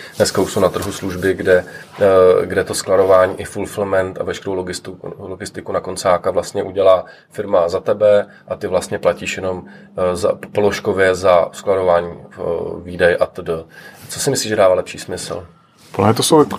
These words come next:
Speaker 2: dvě části otázky. Jedna věc je fulfillment, kde bonus je to, že nemusíš mít svoje vlastní skladové zásoby a budu mít v obýváku tam půlku vyhrazený na balíčky.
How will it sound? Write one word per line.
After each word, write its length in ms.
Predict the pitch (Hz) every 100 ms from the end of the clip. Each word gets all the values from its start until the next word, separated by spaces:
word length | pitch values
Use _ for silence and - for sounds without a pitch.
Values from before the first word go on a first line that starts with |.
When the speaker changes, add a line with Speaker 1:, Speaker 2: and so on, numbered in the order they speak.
| -
Speaker 2:
dvě 160 | 113 107
části 380 | 117 - -
otázky. 480 | 117 127 123 - 131
Jedna 520 | 123 123 123 110 107
věc 220 | 107 107 -
je 60 |
fulfillment, 840 | - 110 - 135 131 131 131 131 - -
kde 280 | 110 104 98 _ _ _ _ 110
bonus 320 | 107 101 -
je 60 |
to, 220 | - 104 101
že 140 | 110
nemusíš 320 | 104 98 104
mít 160 | 104 98
svoje 180 | 110 104
vlastní 260 | 98 -
skladové 340 | - 98 104 107
zásoby 560 | 98 - 104 110 110
a 180 | 107 104 - - _ _ 117
budu 120 | 107
mít 180 | 107 -
v 120 | -
obýváku 580 | 101 104 104 101 - 107
tam 280 | - 107 104
půlku 380 | 110 107 117
vyhrazený 520 | 107 101 113 107 113 110
na 80 |
balíčky. 560 | 107 107 107 - 117